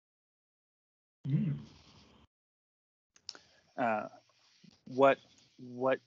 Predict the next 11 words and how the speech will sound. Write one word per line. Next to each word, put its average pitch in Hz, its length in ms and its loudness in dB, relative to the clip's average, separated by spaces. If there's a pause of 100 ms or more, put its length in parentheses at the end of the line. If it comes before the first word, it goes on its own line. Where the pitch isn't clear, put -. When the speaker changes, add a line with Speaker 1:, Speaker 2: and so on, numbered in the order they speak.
Speaker 2:
stands 165 360 -4
out 156 180 6 (100)
to 156 120 -6
you, 139 340 2 (840)
um, 120 220 2
besides 117 720 6
the, 113 320 6 (560)
the, 107 460 2 (600)
the 107 120 -4
lines 117 600 2
that 110 140 2